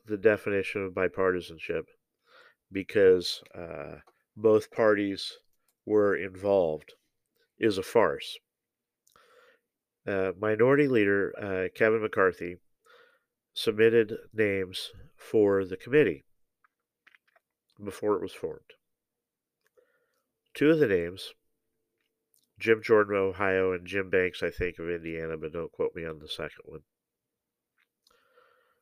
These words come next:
were rejected by the Speaker of the House. And because it was obvious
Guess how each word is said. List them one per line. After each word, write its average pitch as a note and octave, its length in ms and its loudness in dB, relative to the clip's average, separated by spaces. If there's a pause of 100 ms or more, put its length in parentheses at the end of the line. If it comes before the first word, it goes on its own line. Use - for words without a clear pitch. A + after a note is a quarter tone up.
(120)
were G#2 400 6
rejected G#2 920 2 (920)
by G2 240 -2
the G2+ 120 0
Speaker - 360 -4
of B2 80 -2
the B2+ 100 -2
House. - 400 -6 (1900)
And A2 280 2
because A#2+ 840 2
it A2+ 160 0
was G#2+ 300 -2
obvious A#2 840 -4